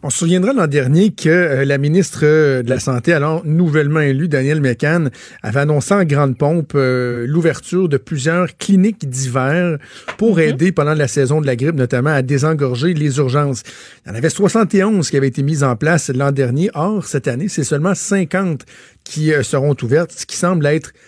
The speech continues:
Speaker 1: selon bien des gens, insuffisant. On questionne également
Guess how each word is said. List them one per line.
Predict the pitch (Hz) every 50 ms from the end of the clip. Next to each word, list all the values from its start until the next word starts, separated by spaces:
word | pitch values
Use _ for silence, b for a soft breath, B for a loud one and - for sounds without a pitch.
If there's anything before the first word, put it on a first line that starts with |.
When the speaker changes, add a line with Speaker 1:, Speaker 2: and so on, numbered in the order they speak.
| b b b b
Speaker 1:
selon | - - - 143 135 143
bien | 143 123 139 156 160
des | 147 143 135
gens, | 127 131 160 175 - _ _
insuffisant. | - 165 175 - - - 165 - - 139 120 139 156 202 220 B B B B B B -
On | 101
questionne | 104 - 131 - 185 185
également | 170 143 151 139 143 160 185